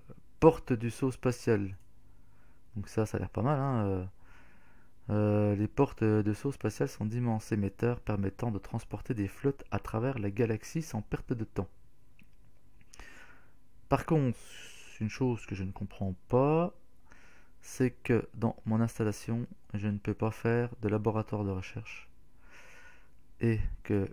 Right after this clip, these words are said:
quand on regarde l'arbre technique, pour accéder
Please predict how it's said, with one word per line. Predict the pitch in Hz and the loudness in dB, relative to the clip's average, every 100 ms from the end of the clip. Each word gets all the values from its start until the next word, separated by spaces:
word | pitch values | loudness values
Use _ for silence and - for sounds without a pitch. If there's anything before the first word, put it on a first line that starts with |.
| - - | -6 -2
quand | 117 - | 0 2
on | 104 | 0
regarde | 107 117 117 107 | 2 4 4 4
l'arbre | 104 101 92 | 2 2 -2
technique, | 95 131 - 110 - - 135 139 - - - - - - - - - - - - - - - - - - - - - | -2 -4 0 -2 -2 -2 -2 -2 -10 -18 -16 -16 -16 -16 -16 -14 -14 -16 -16 -16 -16 -16 -16 -16 -16 -16 -18 -16 -14
pour | - 107 | 0 2
accéder | 110 - 107 110 98 | 2 0 0 2 2